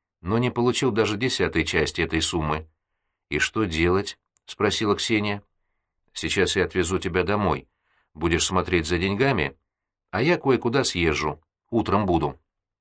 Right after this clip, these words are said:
Не хотел он морать руки, но решил, что придётся обогреть их кровью Вишнёва. Этот живчик должен исчезнуть бесследно. Только тогда Жан сможет спать спокойно.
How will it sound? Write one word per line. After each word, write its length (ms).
Не 120
хотел 380
он 80
морать 340
руки, 380
но 120
решил, 300
что 180
придётся 480
обогреть 400
их 220
кровью 420
Вишнёва. 600
Этот 320
живчик 440
должен 400
исчезнуть 460
бесследно. 720
Только 300
тогда 380
Жан 240
сможет 400
спать 260
спокойно. 640